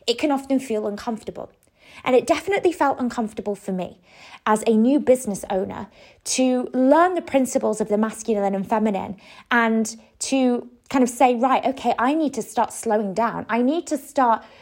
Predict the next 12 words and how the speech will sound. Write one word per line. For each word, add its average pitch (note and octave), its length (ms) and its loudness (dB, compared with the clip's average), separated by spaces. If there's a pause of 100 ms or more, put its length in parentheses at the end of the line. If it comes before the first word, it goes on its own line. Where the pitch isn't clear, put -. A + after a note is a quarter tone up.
(140)
creating C4+ 640 4
more C#4 180 4
success - 800 -2 (160)
by G#3+ 520 0 (140)
doing A3+ 380 4
less, - 640 -4 (280)
by C4+ 380 4 (220)
turning A3+ 520 0
inwards, A#3+ 640 0 (380)
by, C4+ 480 4
you B3+ 80 4
know, G#3 220 4